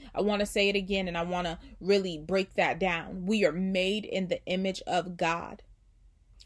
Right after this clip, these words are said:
You are his child. You look like him. You talk like him. When you made a decision to say yes to God,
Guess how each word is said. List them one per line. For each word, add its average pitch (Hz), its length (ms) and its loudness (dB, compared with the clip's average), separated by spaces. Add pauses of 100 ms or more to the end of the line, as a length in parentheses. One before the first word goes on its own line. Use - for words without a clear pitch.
(240)
You 226 500 2
are 196 260 4
his 190 360 -2
child. 190 800 -2 (1160)
You 196 220 0
look 196 500 2
like 180 320 -2
him. 196 400 -8 (1000)
You 202 320 2
talk 226 360 2
like 185 240 2
him. 190 200 -2
When 185 160 0
you 254 180 2
made 262 460 4
a 214 100 4
decision 214 720 -2
to 202 140 -6
say - 200 -2
yes 185 480 -2
to 214 100 -6
God, 180 380 -2